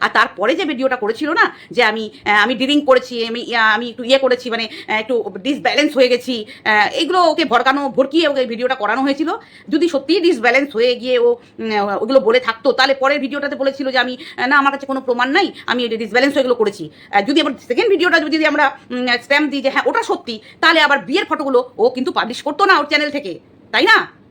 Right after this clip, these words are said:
এটা ভেবে দেখো, বিয়ের ফটোগুলো তাহলে পাবলিশ করতো না। বিয়ের ফটো যখন ও পাবলিশ করেছে, something is wrong, কিছু বলতে চায়, কিছু করতে চায় এই ছেলেটা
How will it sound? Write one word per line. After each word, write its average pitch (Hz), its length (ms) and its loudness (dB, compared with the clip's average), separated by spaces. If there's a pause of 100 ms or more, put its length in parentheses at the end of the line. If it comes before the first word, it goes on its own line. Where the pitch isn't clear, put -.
(120)
এটা 269 180 0
ভেবে 302 180 2
দেখো, 320 380 0 (760)
বিয়ের 277 220 0
ফটোগুলো 311 320 0
তাহলে 349 180 2
পাবলিশ 330 260 0
করতো 349 220 0
না। 381 380 4 (200)
বিয়ের 233 320 -2
ফটো 285 160 0
যখন 320 200 4
ও 311 60 0
পাবলিশ 277 280 0
করেছে, 302 220 -4 (340)
something 285 360 0
is 214 100 -6
wrong, 311 180 4
কিছু 285 200 -4
বলতে 277 320 0
চায়, 320 160 0
কিছু 311 180 -4
করতে 311 340 -6
চায় 339 220 2
এই 311 80 0
ছেলেটা 311 460 0